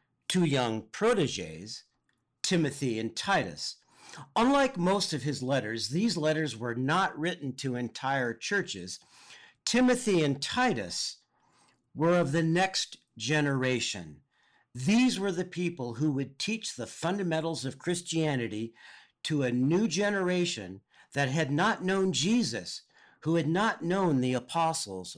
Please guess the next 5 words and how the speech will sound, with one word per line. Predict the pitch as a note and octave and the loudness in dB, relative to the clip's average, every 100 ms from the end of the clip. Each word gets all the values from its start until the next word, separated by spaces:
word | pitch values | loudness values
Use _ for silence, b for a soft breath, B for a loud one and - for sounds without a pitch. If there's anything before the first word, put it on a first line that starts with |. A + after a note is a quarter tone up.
| - | -4
or | D3+ E3+ | 0 0
Paul. | E3+ E3 C3+ E2 - _ _ _ _ B B B B - | 0 0 0 -2 -12 _ _ _ _ B B B B -2
These | F3 A3 F3+ | 2 2 2
letters | F#3+ A3 D#3 C3+ A#2 - b b b | 2 2 2 0 -4 -10 b b b
wrestle | A#2+ F3 F#3 C3+ A2 | -4 -2 -2 -4 -6